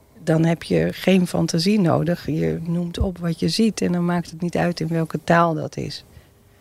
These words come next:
Vervolgens kan je gaan fantaseren inderdaad van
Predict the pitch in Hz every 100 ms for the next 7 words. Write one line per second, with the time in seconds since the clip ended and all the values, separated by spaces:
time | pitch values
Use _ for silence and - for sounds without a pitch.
0 | _ - 147 180 190 165 156 - 170 170
1 | 160 160 160 160 165 160 160 151 214 214
2 | 175 151 156 151 151 151 165 - 156 151